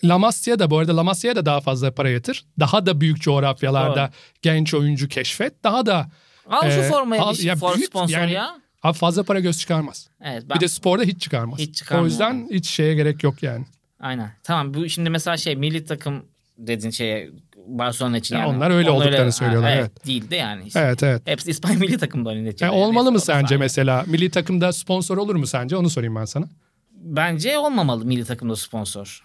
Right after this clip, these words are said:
Speaker 1: E, mesela tamam, bizim var mesela şimdi, var mı bizim sponsorlarımız? Basketbolu düşün, voleybolu düşün, on iki dev adamı düşün.
Speaker 2: Evet.
Speaker 1: Athena şarkısı çalıyor.
Speaker 2: Aynen.
Speaker 1: Şimdi önüne getir Hidayet'i, Mehmet Okur'u, Mehmet Okur da vardı değil mi o kadroda?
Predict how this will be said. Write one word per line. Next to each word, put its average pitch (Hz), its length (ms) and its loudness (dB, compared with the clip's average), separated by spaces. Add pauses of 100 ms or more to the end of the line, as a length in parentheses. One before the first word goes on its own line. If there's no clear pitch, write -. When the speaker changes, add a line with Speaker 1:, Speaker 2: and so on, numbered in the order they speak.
Speaker 1:
E, 180 40 -4
mesela 151 420 0
tamam, 170 380 2
bizim 180 500 2 (280)
var 185 300 4
mesela 160 440 2
şimdi, 156 260 2 (580)
var 180 200 4
mı 175 160 2
bizim 123 200 -2
sponsorlarımız? 127 680 0
Basketbolu 160 560 2
düşün, 120 240 0
voleybolu 135 440 2
düşün, 110 240 -6
on 175 120 4
iki 170 160 0
dev 165 120 2
adamı 151 280 2
düşün. 123 300 -6 (260)
Speaker 2:
Evet. 120 200 -6
Speaker 1:
Athena 135 280 2
şarkısı - 360 0
çalıyor. 110 300 2 (420)
Speaker 2:
Aynen. 107 320 -12
Speaker 1:
Şimdi 147 200 0
önüne 151 220 4
getir 139 240 0
Hidayet'i, 131 760 0 (220)
Mehmet 135 260 0
Okur'u, 127 500 0
Mehmet 127 180 0
Okur 131 200 0
da 117 100 0
vardı 113 200 -2
değil 170 100 0
mi 156 60 0
o 127 80 -4
kadroda? 120 240 -6